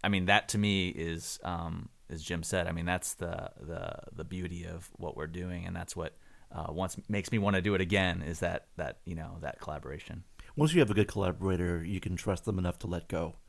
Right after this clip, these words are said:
Speaker 2: You know what I mean? And just say, "If you have a better idea, let's go for it." We're always about whoever has the best idea. It doesn't matter who. Let's just, let's do that and go for it in whatever creative decision there has to be made.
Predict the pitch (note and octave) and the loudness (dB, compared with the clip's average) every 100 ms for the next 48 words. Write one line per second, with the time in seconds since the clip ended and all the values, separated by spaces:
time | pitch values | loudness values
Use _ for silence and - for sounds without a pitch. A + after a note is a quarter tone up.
0 | - - - - - - G2+ F#2 F#2 F2 | -20 -20 -20 -20 -10 -2 2 4 2 2
1 | F2+ F2+ F2+ F2 - A2 F2 F#2 G#2+ G2+ | 0 -2 -4 -4 -4 -2 -2 -2 0 2
2 | F#2+ E2+ F2 F2 E2+ F2+ F2+ E2+ - - | 2 0 -2 -2 -4 -4 -2 -4 -10 -20
3 | - - F#2+ - - E2 - - - G#2+ | -20 -8 -6 -4 -4 -4 -6 -8 -4 4
4 | A2 A2 G#2 F#2 F2+ F2+ - - - B2+ | 8 8 8 4 2 2 -2 -14 -2 2
5 | C3 A#2 G2+ F2+ F#2 E2+ - E2 E2 E2 | 6 6 6 4 0 -2 -2 -4 -4 -4
6 | E2 - - - - - - G#2+ F2+ F2+ | -4 -8 -12 -20 -20 -14 4 6 6 4
7 | F2 E2 F2+ F2 E2 - F#2 F#2 F#2 - | 2 2 2 2 -2 -6 -4 -4 -4 -8
8 | - - G#2 D#2+ - F#2+ F2 - F2 E2 | -10 -8 -6 -6 -4 -2 -2 -2 -4 -6
9 | - - - - - - - - - - | -8 -10 -12 -14 -20 -20 -20 -20 -20 -12
10 | - G2 F#2 F2+ F2+ - F#2+ F2 E2+ - | -2 2 4 2 0 -2 -2 0 -2 -6
11 | - - - - G2+ G2 F#2+ E2+ E2 D#2+ | -18 -20 -20 -10 -4 0 0 0 0 0
12 | E2+ D#2+ - E2 F2 F2 - | -2 -4 -6 -8 -6 -8 -10